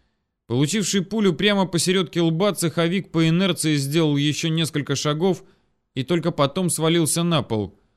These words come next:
Но такая живучесть не оказалась чем-то из ряда вон. Хлипкий на вид мальчонка даже не вздрогнул, когда словил сердцем кусок упрятанного в медную оболочку свинца. Пять-шесть.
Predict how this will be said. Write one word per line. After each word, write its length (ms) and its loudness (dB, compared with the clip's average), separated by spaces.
Но 200 2
такая 540 0
живучесть 640 0
не 140 0
оказалась 580 0
чем-то 400 0
из 100 -2
ряда 300 0
вон. 320 -4
Хлипкий 540 -4
на 160 0
вид 160 -2
мальчонка 580 0
даже 280 0
не 120 2
вздрогнул, 560 0
когда 300 0
словил 400 0
сердцем 440 -2
кусок 360 -4
упрятанного 580 -2
в 140 -4
медную 340 -2
оболочку 540 -2
свинца. 560 -4
Пять-шесть. 880 0